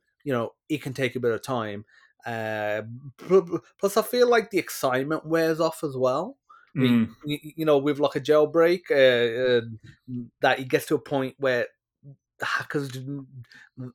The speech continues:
Speaker 1: they just don't see the point in it anymore, and yet there'll be those exploits around. One, it gets tougher.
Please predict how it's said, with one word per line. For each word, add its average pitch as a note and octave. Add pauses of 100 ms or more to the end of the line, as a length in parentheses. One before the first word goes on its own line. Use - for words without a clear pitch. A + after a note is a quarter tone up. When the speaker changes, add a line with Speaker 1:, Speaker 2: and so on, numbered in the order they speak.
(120)
Speaker 1:
they C#3+
just C#3
don't B2+
see C3
the A#2
point C3
in E3
it F3+
anymore, G3+
and C#3
yet C#3
there'll C3
be C#3
those B2+
exploits C3
around. C3
One, D#3+
it C3
gets B2+
tougher. A2+